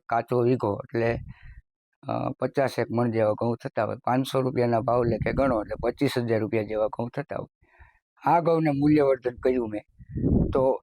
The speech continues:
એ ઘઉં, અ, જે પચાસ મણ થતા હતા, ન્યા મને પંદર મણ મળ્યા. પણ પંદર મણ મેં આઠ હજારના ભાવથી વેચવાનું ચાલુ કર્યું. એટલે સમજો તો એક લાખ વીસ થી એક લાખ ત્રીસ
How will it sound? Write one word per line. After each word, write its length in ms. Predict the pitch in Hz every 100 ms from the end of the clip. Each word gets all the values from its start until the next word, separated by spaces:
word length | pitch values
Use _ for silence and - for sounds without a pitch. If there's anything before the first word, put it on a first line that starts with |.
| -
એ 160 | 147
ઘઉં, 340 | 139 135 135 - 120 113
અ, 360 | 113 117 - - -
જે 360 | 123 123 120 110 _ _
પચાસ 380 | - - 160 151
મણ 160 | 147 139
થતા 260 | 151 147
હતા, 180 | 117 113
ન્યા 240 | 107 131 147
મને 300 | 156 160 156 -
પંદર 300 | 160 175 139
મણ 160 | 117
મળ્યા. 300 | 113 113 120 - _ _ -
પણ 120 | 135
પંદર 420 | - 135 170 196
મણ 180 | 185 165 151
મેં 160 | 139 165 -
આઠ 280 | 151 - 160
હજારના 380 | 143 139 123
ભાવથી 420 | 113 117 117 135 131
વેચવાનું 480 | 120 - 117 113
ચાલુ 240 | - 110 107
કર્યું. 300 | 107 165 160
એટલે 320 | - 143 151 _ _ - _ _ - - 123
સમજો 340 | 156 175 160
તો 280 | - 139 139
એક 180 | 151 170
લાખ 220 | 156 143
વીસ 140 | 139 151 -
થી 60 |
એક 200 | 139 135
લાખ 140 | 139 127
ત્રીસ 220 | -